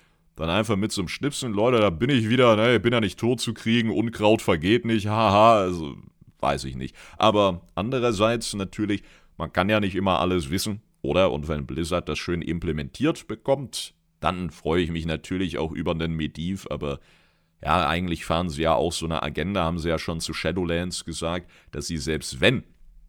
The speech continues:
Charaktere da sein müssten, ja, sie nicht alle davon zeigen werden und dass sie auch neue Geschichten erzählen wollen, neue Gesichter zeigen möchten.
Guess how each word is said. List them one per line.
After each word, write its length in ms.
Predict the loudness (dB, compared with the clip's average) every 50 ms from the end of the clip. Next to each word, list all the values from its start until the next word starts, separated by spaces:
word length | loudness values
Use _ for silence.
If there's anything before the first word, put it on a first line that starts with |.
| _ _ -20 _ _ _ _ _ _ -2
Charaktere 680 | -2 0 2 2 0 -2 -2 -4 -2 -2 0 -2 -2
da 240 | -2 -2 -2 -2 -2
sein 320 | -2 -4 -4 -4 -4 -6
müssten, 800 | -6 -4 -2 -2 -2 -2 -2 -4 -4 -2 -2 -2 -2 -4 -8 -12 _ _ _ _ -10 -8
ja, 300 | -6 -4 -4 -4 -6 -8
sie 160 | -10 -8 -6 -6
nicht 200 | -6 -6 -6 -4
alle 180 | -4 -4 -2
davon 440 | -2 -4 -4 -4 -4 -6 -6 -6 -10 _ _ _
zeigen 580 | -8 -6 -4 -2 0 0 0 0 -2 -4 -6 -4
werden 420 | -4 -2 -2 -4 -4 -8 -16 -16 -20 _ _ _ _ -8
und 460 | -6 -4 -4 -4 -6 -10 -12 -12 -16 _ _ _ _ _ _ _ -6
dass 140 | -4 -2
sie 100 | 0 0
auch 160 | 0 0 0 -2
neue 400 | -2 0 2 4 4 4 4 2
Geschichten 460 | -2 -4 -6 -6 -8 -8 -8 -10 -8
erzählen 580 | -8 -8 -8 -6 -6 -6 -6 -6 -8 -10 -12
wollen, 340 | -12 -12 -14 -14 -14 -16 -18 _ _ _ -12
neue 440 | -6 0 4 6 8 8 8 6 4
Gesichter 500 | 0 -8 -8 -10 -10 -8 -8 -8 -8 -6
zeigen 460 | -4 -4 -4 -4 -4 -6 -8 -10 -10
möchten. 520 | -10 -10 -10 -12 -10 -10 -8 -10 -10 -12